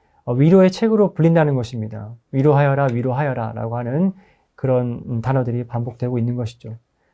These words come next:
성경 안에서 유일하게 하느님이 여성적으로, 어, 표현되어 있습니다. 제삼 이사야서의, 어, 한 대목과 함께 말이죠. 용서와 해산하시는 여인, 또 아버지와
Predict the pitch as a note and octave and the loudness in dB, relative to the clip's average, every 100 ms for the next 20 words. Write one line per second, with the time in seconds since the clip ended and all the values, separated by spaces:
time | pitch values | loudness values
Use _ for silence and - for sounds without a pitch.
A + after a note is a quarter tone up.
0 | _ _ _ _ - G#3 G#3+ A3 F#3+ G3 | _ _ _ _ 2 6 8 8 8 6
1 | G#3 E3+ G3 G#3+ F3+ D#3 F3 G#3+ G#3+ E3+ | 4 4 6 6 6 4 4 2 2 2
2 | E3+ C#3 C3 F3 D#3+ C3+ C3 C3+ B2 A2+ | 2 2 2 0 0 0 0 0 -2 -4
3 | B2 A#2+ - G3+ G#3 E3+ C#3 A#2 - A2 | -6 -8 -2 2 4 4 2 -2 -6 -10
4 | G#2+ A2 _ _ _ _ _ _ _ - | -10 -14 _ _ _ _ _ _ _ -2
5 | C#3+ C#3 D3 - F3+ E3+ C#3 E3 D#3 D3+ | 4 4 4 2 0 2 0 2 2 2
6 | C#3+ C3 F3 G#3+ - _ - A2+ A2+ F3 | 0 4 2 2 -6 _ -12 -10 -4 -4
7 | D#3 C3+ C#3 D3+ E3 E3 B2 G#2 G#2 A2+ | 0 0 0 -2 -2 -2 -2 -2 -6 -6
8 | D#3 - _ _ _ _ _ _ _ _ | -8 -12 _ _ _ _ _ _ _ _
9 | _ - D#3+ F#3+ F#3+ G3 G3 G3+ G#3+ A3 | _ 2 6 6 6 8 8 4 2 0
10 | G#3 G3 F#3+ F#3 D#3+ D3 C3+ C3 A2+ G#2+ | 0 0 0 0 0 4 6 6 0 -6
11 | G#2+ _ _ _ _ _ _ _ _ B2 | -12 _ _ _ _ _ _ _ _ -4
12 | A#2+ B2 C3+ D#3 D3+ D3 D3+ F#3 G#3+ | -2 2 6 6 6 6 6 6 2